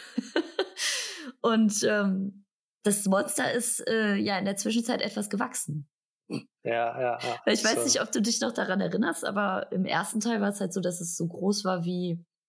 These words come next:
Speaker 1: es war nicht ganz so groß wie die größten Gebäude in New York. Es war schon ein bisschen kleiner. Und in dem Teil ist es halt so, dass es ausgewachsen ist, es ist viel fetter geworden, es ragt über die Wolken. Also man kann sich ungefähr vorstellen, was das für einen Impact auf die Erde hat.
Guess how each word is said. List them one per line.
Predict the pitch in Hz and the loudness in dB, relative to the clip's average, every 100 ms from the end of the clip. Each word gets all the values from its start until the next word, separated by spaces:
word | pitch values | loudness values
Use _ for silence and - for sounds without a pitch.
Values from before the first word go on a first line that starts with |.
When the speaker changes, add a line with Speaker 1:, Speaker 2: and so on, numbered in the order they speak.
| _ _ - | _ _ -6
Speaker 1:
es | - | 0
war | 180 | 4
nicht | 196 175 | 4 2
ganz | 202 233 | 0 0
so | |
groß | 202 190 202 185 | 0 0 -2 -2
wie | |
die | 180 | -2
größten | - 175 185 202 185 170 | 0 0 0 0 0 0
Gebäude | 165 165 180 185 | 0 2 2 0
in | 165 | 0
New | 160 | 2
York. | 160 147 - - _ _ - | 2 0 -2 -8 _ _ -8
Es | 160 160 | -4 0
war | 165 | 0
schon | 185 180 | 0 0
ein | |
bisschen | 170 180 | 0 -4
kleiner. | - 165 160 147 - _ - - - - _ - | -2 0 0 -2 -6 _ -18 -16 -16 -18 _ 0
Und | 180 170 | 2 2
in | 180 | 2
dem | 196 | 2
Teil | 214 196 | 2 2
ist | 196 196 | 2 0
es | 208 | 0
halt | 185 | 0
so, | 185 | 0
dass | 175 175 | -2 -2
es | - - | -4 0
ausgewachsen | 175 202 233 208 220 - 202 | 2 2 2 0 0 -2 -2
ist, | |
es | 185 170 | -2 -2
ist | 165 - | -2 2
viel | 214 208 | 0 2
fetter | 196 226 | 0 0
geworden, | 202 180 185 196 | 0 0 0 0
es | 170 156 | 0 0
ragt | 165 - | -2 -2
über | 180 | 0
die | 175 156 | 0 2
Wolken. | 160 202 - 180 233 - | 2 2 0 -2 -2 -4
Also | 160 170 | -4 -2
man | 170 175 | 0 0
kann | 202 190 | 0 0
sich | - 190 | -2 -2
ungefähr | 185 - 170 | -2 0 0
vorstellen, | 185 185 - 185 175 | 0 -2 0 0 0
was | 170 - | 0 0
das | 165 - - - | -2 -2 -6 -4
für | 180 | 0
einen | 165 | 0
Impact | - 156 165 - | 0 -2 -4 -2
auf | - - | -4 -4
die | 170 | -4
Erde | 139 139 | -2 -4
hat. | 139 135 | -6 -8